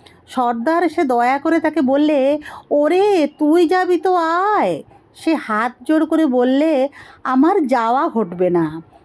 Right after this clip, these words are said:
রাজার কানে কথা উঠল, "সবাই সঙ্গে যায়, কেবল সেই দুঃখীটা যায় না।" রাজা দয়া করে মন্ত্রীকে বললে, "ওকেও ডেকে নিও।" রাস্তার ধারে তার বাড়ি।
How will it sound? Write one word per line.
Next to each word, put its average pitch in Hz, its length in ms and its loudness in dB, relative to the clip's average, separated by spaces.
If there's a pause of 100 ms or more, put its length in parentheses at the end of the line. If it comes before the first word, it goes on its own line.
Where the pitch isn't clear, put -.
(140)
রাজার 196 420 -2
কানে 302 300 2
কথা 294 280 -2
উঠল, 311 260 0 (640)
"সবাই 254 420 -2
সঙ্গে 339 420 2
যায়, 339 360 0
কেবল 320 380 -2
সেই 320 260 -2
দুঃখীটা 311 520 0
যায় 311 280 0
না।" 302 340 0 (420)
রাজা 202 380 -2
দয়া 214 340 0
করে 294 220 0
মন্ত্রীকে 277 500 0
বললে, 302 360 2 (460)
"ওকেও 370 420 0
ডেকে 349 380 -2
নিও।" 403 640 0 (640)
রাস্তার 254 520 -4
ধারে 196 400 -2
তার 269 200 -2
বাড়ি। 170 440 -2